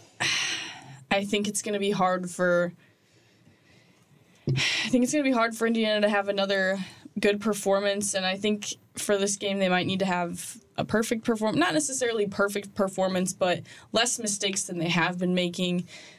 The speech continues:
If they can learn to stop shooting themselves in the foot, then that is definitely good for them. But at the end of the day, I think it's gonna come down to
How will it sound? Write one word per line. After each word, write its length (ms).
If 160
they 120
can 220
learn 240
to 120
stop 340
shooting 280
themselves 480
in 80
the 80
foot, 340
then 460
that 280
is 300
definitely 440
good 200
for 100
them. 200
But 120
at 140
the 60
end 100
of 40
the 100
day, 120
I 60
think 200
it's 140
gonna 180
come 180
down 280
to 300